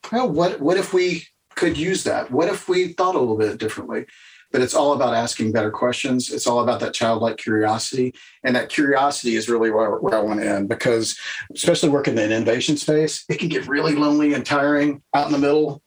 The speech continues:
you know, of trying to solve something. But the more you,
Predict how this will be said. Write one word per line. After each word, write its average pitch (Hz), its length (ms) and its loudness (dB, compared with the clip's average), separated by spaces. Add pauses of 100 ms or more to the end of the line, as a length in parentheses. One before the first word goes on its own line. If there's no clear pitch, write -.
(140)
you 143 100 0
know, 143 200 2
of 120 100 -2
trying - 200 -2
to - 60 -2
solve 139 320 0
something. 156 480 -2 (280)
But - 100 -6
the 113 80 -2
more 143 220 2
you, 127 420 -2